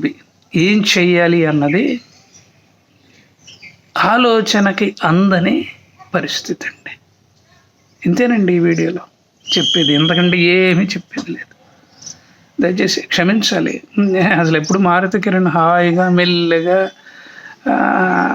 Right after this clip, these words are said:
అలా మాట్లాడుతూ ఉంటాడు. కానీ రాత్రి ఎందుకో ఆలోచించాను, ఏదో కొన్ని జోకులు చూసిన మీదట చూస్తూనే ఉన్నానులేండి, చూస్తూనే ఉన్నానులేండి. చివరిగా ఒక మాట అండి,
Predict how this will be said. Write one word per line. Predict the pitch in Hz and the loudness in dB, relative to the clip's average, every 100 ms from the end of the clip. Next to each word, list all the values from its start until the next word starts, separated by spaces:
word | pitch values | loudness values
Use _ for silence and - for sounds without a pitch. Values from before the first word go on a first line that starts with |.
| 180 | 0
అలా | 214 202 | 2 2
మాట్లాడుతూ | 208 233 233 220 202 | 2 0 0 0 0
ఉంటాడు. | 185 180 156 - _ _ _ _ - - - _ - | -2 -8 -10 -16 _ _ _ _ -20 -20 -20 _ -4
కానీ | 190 202 180 185 202 175 | 0 2 2 0 0 0
రాత్రి | 165 165 180 | 0 0 0
ఎందుకో | 180 180 165 | 0 0 0
ఆలోచించాను, | 170 170 - 160 - - 147 _ _ - 151 | 0 -2 -4 -8 -6 -8 -8 _ _ -4 -2
ఏదో | 170 190 | -2 0
కొన్ని | 165 147 | 0 2
జోకులు | 160 170 175 160 | 0 0 -2 -2
చూసిన | 165 - 170 151 | -6 -4 -4 -2
మీదట | 156 147 - - - - - | -2 -4 -10 -18 -18 -14 -4
చూస్తూనే | - - 180 185 175 | -4 0 0 2 2
ఉన్నానులేండి, | 180 175 175 180 - - - | 0 -2 -4 -8 -10 -14 -6
చూస్తూనే | 151 - 160 139 | -6 -4 -4 -2
ఉన్నానులేండి. | 147 - - - - - - _ - - - - | -4 -6 -18 -20 -18 -18 -18 _ -20 -16 -8 -2
చివరిగా | 220 226 214 | 0 2 0
ఒక | 185 170 | 0 0
మాట | 175 165 | 0 -2
అండి, | 156 156 | -6 -8